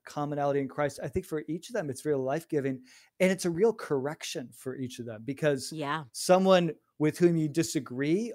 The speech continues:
Speaker 1: on things you care about, but you agree in Jesus,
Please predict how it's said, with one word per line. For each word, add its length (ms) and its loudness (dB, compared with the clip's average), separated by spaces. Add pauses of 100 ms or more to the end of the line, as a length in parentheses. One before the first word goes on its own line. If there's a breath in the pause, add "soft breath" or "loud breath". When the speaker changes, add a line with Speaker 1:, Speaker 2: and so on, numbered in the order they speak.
Speaker 1:
on 160 -4
things 280 -2
you 140 -2
care 320 -4
about, 380 -4 (140)
but 240 0
you 300 0
agree 480 -2
in 180 -4
Jesus, 560 -6